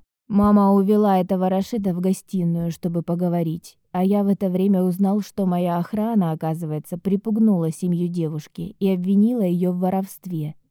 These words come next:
из-за чего она получила от отца. Ну, теперь-то понятно, откуда появился у нее этот синяк. Сука, я сам, конечно, не идеальный, но руку никогда не поднимал на девушек, разве что только в постели, но это не считается.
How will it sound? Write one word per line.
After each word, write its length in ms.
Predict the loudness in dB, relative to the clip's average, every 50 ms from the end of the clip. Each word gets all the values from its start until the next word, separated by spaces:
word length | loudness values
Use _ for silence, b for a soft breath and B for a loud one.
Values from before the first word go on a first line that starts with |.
| -4
из-за 240 | -2 -2 0 0 -2
чего 360 | -2 -2 -4 -2 -2 0 2
она 180 | 2 2 2 0
получила 580 | 0 -2 -2 -2 -2 -4 -4 -4 -2 -2 -2 -2
от 120 | -2 -2
отца. 460 | -4 -4 -6 -8 -8 -8 -8 -8 -10 -14 _ _ _ _ _ -4
Ну, 360 | 0 4 4 6 6 4 4 2
теперь-то 600 | 0 -2 -4 0 0 0 0 0 0 -4 -4 -4
понятно, 720 | -2 -2 -2 0 0 2 2 0 0 -2 -4 -4 -4 -4
откуда 340 | -6 -4 -4 -2 0 0 0
появился 640 | 0 0 0 0 0 -2 -2 -4 -6 -4 -4 -2
у 40 | 0
нее 280 | 0 0 0 0 -2 -2
этот 260 | -2 -4 -6 -6 -6
синяк. 540 | -4 -2 0 0 0 -2 -6 -8 -12 -16 _ _ _ _ _ _ _ _ _ _ _
Сука, 500 | -18 -14 -8 -6 -6 -6 -6 -8 -6 -4
я 260 | -4 -2 -2 0 -2
сам, 340 | -2 -4 -2 0 2 2 2
конечно, 540 | 2 2 0 0 0 -2 -2 0 2 4 4
не 240 | 6 6 6 6 4
идеальный, 760 | 4 4 2 4 4 2 0 -2 -2 -4 -4 -4 -6 -6 -4 2
но 260 | 4 4 6 6 4
руку 340 | 2 0 -2 -2 0 2 4
никогда 520 | 4 4 4 2 2 0 2 2 2 2
не 160 | 2 2 0 0
поднимал 540 | -2 -2 -2 0 0 0 0 0 0 0
на 120 | 0 0 -2
девушек, 600 | -2 -4 -4 -4 -6 -6 -10 -10 -14 -18 _ -10
разве 400 | -4 -2 0 0 0 0 -2 -2
что 180 | -4 -2 -4 -6
только 360 | -4 -2 -4 -2 -2 -4 -6
в 80 | -6 -4
постели, 720 | -4 -4 -4 -4 -6 _ -8 -6 -4 -4 -6 -8 -10 -8 -2
но 240 | 2 4 4 4 4
это 200 | 2 2 4 4
не 140 | 6 4
считается. 840 | 4 2 -2 -6 -6 -4 -4 -4 -4 -4 -8 -10 -14 -16 -16 -16 -16